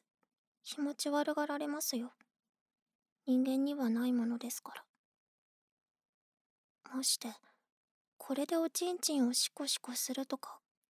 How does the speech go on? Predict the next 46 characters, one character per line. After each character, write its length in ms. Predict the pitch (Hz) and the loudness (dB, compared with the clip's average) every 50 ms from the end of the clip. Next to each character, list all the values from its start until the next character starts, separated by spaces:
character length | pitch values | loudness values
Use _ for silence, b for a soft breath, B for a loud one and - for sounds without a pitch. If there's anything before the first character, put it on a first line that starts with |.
| _ - | _ -4
聞 140 | - 330 | -2 -2
い 40 | 330 | 0
た 120 | - 339 - | 0 0 0
こ 160 | - 349 - | 2 0 2
と 120 | - 247 | 4 2
な 200 | 233 233 240 240 | 2 2 0 -2
い 40 | 247 | -4
で 120 | - - | -4 -6
す。 200 | - - - - - _ _ _ _ _ _ _ _ _ _ _ _ _ _ _ _ _ _ _ _ _ _ _ _ _ _ _ _ _ _ _ _ _ _ _ _ _ _ _ _ B B B B B B B B B B B B B B B B B B B B _ _ _ _ _ _ _ _ _ _ _ _ _ _ _ _ - - | -8 -8 -8 -10 -10 _ _ _ _ _ _ _ _ _ _ _ _ _ _ _ _ _ _ _ _ _ _ _ _ _ _ _ _ _ _ _ _ _ _ _ _ _ _ _ _ B B B B B B B B B B B B B B B B B B B B _ _ _ _ _ _ _ _ _ _ _ _ _ _ _ _ -8 -6
や 100 | 247 233 | -4 -6
っ 40 | - _ _ _ | -6 _ _ _
て 120 | - 240 | -8 -8
ほ 220 | 240 - - - 247 | -8 -8 -10 -8 -6
し 240 | 240 - - - 247 | -4 -2 -2 -2 0
い 20 | |
ん 160 | 233 220 220 | -2 -2 -2
で 100 | 220 - | -4 -6
す 140 | - - - | -8 -10 -10
か？ 180 | - - - - _ _ _ _ _ _ _ _ _ _ _ _ _ _ _ _ _ _ _ _ _ _ _ _ _ _ _ _ _ _ _ _ _ _ _ _ _ _ | -10 -14 -18 -20 _ _ _ _ _ _ _ _ _ _ _ _ _ _ _ _ _ _ _ _ _ _ _ _ _ _ _ _ _ _ _ _ _ _ _ _ _ _
人 300 | - - - - - 240 | -16 -14 -12 -4 0 2
の 160 | 226 233 240 | 2 2 0
コ 160 | - - - 247 | 0 0 2 2
ン 80 | 247 | 2
プ 160 | - - 247 | 2 0 -2
レ 80 | 247 277 | -2 -2
ッ 40 | 294 | -4
ク 160 | - - 247 233 | -4 -6 -4 -4
ス 120 | - - | -4 -6
を 80 | - - - - - | -6 -10 -12 -8 -6
何 140 | 277 311 | -6 -4
だ 120 | - 403 302 | -2 -4 -4
と 140 | - - 214 | -4 -4 -4
思 200 | 208 208 214 214 | -2 -2 -2 -4
っ 40 | - _ | -6 _
て 100 | - 233 | -10 -12
る 80 | 220 - | -12 -12
ん 120 | - - | -16 -20
で 100 | - - | -10 -6
す 140 | - - - | -6 -6 -6
か？ 200 | - - - - _ _ _ _ _ _ _ _ _ _ _ _ _ _ _ _ _ _ _ _ _ _ _ _ _ _ _ _ _ _ _ _ _ _ _ _ _ _ _ _ _ _ _ _ _ _ | -8 -14 -16 -20 _ _ _ _ _ _ _ _ _ _ _ _ _ _ _ _ _ _ _ _ _ _ _ _ _ _ _ _ _ _ _ _ _ _ _ _ _ _ _ _ _ _ _ _ _ _
わ 120 | - 262 - | -8 -8 -6
か 180 | - 240 233 | -2 -2 2
り 140 | 240 247 240 | 4 6 6
ま 160 | 240 247 254 | 6 6 6
し 120 | - - - | 4 4 4
た。 160 | - 262 | 0 -8